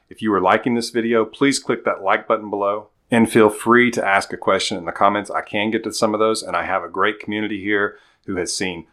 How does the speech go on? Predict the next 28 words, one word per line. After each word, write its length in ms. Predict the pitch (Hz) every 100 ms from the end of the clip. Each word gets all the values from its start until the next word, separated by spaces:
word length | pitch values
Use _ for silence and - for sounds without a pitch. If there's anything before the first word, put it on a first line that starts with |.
| -
lots 280 | 87 107 -
of 80 | 123
my 120 | 113
videos 460 | 117 120 120 123 120 _ -
and 160 | 98 95
can 140 | 92
help 320 | - 110 -
you 140 | 113 98
if 120 | -
you 80 | 98
have 160 | 85
questions 580 | - 107 208 226 202 196 _ _ _ -
about 240 | 92 87
certain 260 | - 87 90
topics. 560 | 80 - - - - _ -
So 160 | 107
number 300 | 104 120 143
four, 480 | - 127 113 - - _
it's 140 | - -
really 200 | 80 -
important. 400 | - 107 76 - _ _ _ -
Keep 460 | - 135 123 - -
those 420 | 110 101 95 -
inside 640 | - 131 131 - 117 117 110
jokes 360 | 113 110 107
and 100 | 107
inside 440 | 98 92 110 92 90
stories. 680 | - 104 98 87 69 -